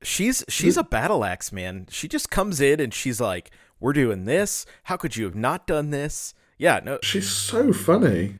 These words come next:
Speaker 2: Like, and in some ways, her, the stuff that she's saying, not the mad stuff about, like, using the, uh,
Speaker 1: <laughs>
Speaker 2: pendulum thing or whatever, but
Speaker 1: Yeah.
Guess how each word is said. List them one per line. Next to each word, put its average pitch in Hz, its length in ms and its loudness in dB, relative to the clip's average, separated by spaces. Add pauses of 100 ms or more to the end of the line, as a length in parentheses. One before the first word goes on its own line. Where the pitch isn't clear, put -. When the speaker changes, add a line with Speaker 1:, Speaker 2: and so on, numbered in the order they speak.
Speaker 2:
Like, 143 300 4
and 151 340 2 (420)
in 170 140 2
some 202 260 -2
ways, 143 680 0 (720)
her, 131 1160 2 (460)
the 151 80 -2
stuff - 280 -4
that 143 140 -4
she's 131 260 -4
saying, 107 420 -4 (300)
not - 260 2
the 110 340 0 (560)
mad 113 420 -2
stuff - 240 -2
about, 98 260 -4
like, 92 240 -4
using 95 340 -4
the, 90 120 -4 (520)
uh, 82 260 -2 (240)
Speaker 1:
<laughs> - 240 -20
Speaker 2:
pendulum 92 520 -4
thing 87 300 -4
or 85 80 -4
whatever, 82 380 -6
but 113 220 2
Speaker 1:
Yeah. 87 260 -4